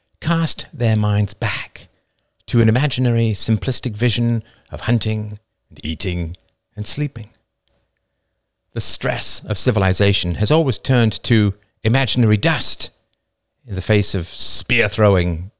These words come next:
face painting, and crapping in a hole. Their lives were occasionally stressful, but the stress never lasted for long, unlike the old world,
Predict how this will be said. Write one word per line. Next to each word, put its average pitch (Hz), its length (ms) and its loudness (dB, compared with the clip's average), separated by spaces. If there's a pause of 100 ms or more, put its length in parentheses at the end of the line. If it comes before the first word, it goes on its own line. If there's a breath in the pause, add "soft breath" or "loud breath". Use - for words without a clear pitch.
(140)
face - 480 -4
painting, 92 400 0
and 80 140 -4 (680)
crapping 104 460 -4
in 87 80 2
a 85 40 -2
hole. 95 540 -4 (3250)
Their 165 140 0
lives 208 340 0
were 156 140 6
occasionally - 960 -2 (140)
stressful, - 640 -2
but 120 100 -4
the 127 60 2
stress - 280 0
never 98 200 2
lasted 92 420 0
for 87 140 -2
long, 95 340 2 (920 loud breath)
unlike 82 320 -2
the 82 120 -6
old 87 320 2
world, - 380 -10